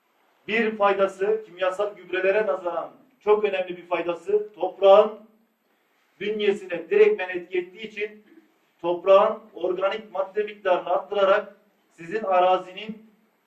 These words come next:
yorgunluğunu alır, toprağın daha işlenmiş bir hal almasını sağlar ve topraktaki P H dediğimiz yüksek derecedeki özellikle kireçle beraber ortaya çıkan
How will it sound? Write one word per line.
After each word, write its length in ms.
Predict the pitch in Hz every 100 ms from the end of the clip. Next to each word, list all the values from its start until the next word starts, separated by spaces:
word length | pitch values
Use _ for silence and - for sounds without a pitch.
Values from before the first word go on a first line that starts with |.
| -
yorgunluğunu 760 | 160 196 202 202 202 208 220
alır, 320 | 180 190 220 - - _
toprağın 500 | 165 170 190 196 214
daha 200 | 180 190
işlenmiş 680 | 208 - - 190 185 202 -
bir 100 | 196 -
hal 200 | 185 196
almasını 440 | 180 170 160 156
sağlar 480 | - 175 180 220 220 - _ _ _
ve 100 | 175
topraktaki 840 | 196 208 202 190 185 175 196 214 - _ _ _
P 100 | 160
H 360 | 160 208 - -
dediğimiz 480 | 170 160 156 -
yüksek 360 | 156 - 196 196
derecedeki 520 | 175 156 156 156 147 - - -
özellikle 380 | 175 - 147 -
kireçle 420 | 175 196 196 - - _ _ -
beraber 460 | 156 160 156 151 147
ortaya 480 | 160 165 185 185
çıkan 480 | 180 170 190 208 127